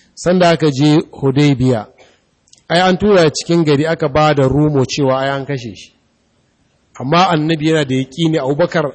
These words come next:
ai Usman na raye bai raye, in ya ɗaga hannu ya ce ai mai, ai mai mubaya'a zai yi. Shi yasa ya ce, "Hazihi yadu Uthman." Ga hannun Usman, sai mai mubaya'a. Annabi ya mubaya'a a madadin shi.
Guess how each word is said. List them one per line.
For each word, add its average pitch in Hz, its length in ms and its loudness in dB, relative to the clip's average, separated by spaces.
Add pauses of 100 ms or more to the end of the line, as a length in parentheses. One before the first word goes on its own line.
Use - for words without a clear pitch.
ai 143 200 -4
Usman 165 480 -2
na 143 200 4
raye 156 300 4
bai 170 260 4
raye, 135 380 2 (380)
in 160 120 -6
ya 185 80 -6
ɗaga 165 240 -2
hannu 151 200 -2
ya 151 60 -2
ce 151 160 -4
ai 143 60 -2
mai, 151 220 -2
ai 139 120 -8
mai 160 160 0
mubaya'a 143 560 0
zai 127 180 -2
yi. 110 180 -4 (280)
Shi - 120 -12
yasa 156 180 -2
ya 147 80 0
ce, 156 160 -4
"Hazihi 160 880 0
yadu 160 220 -2
Uthman." 127 600 -10 (880)
Ga 135 140 -6
hannun 165 360 -2
Usman, 127 400 -6 (600)
sai 120 200 -16
mai 127 140 -10
mubaya'a. 101 580 -14 (1080)
Annabi 139 280 2
ya 139 80 4
mubaya'a 127 540 2
a 113 100 -2
madadin 101 480 0
shi. - 160 -16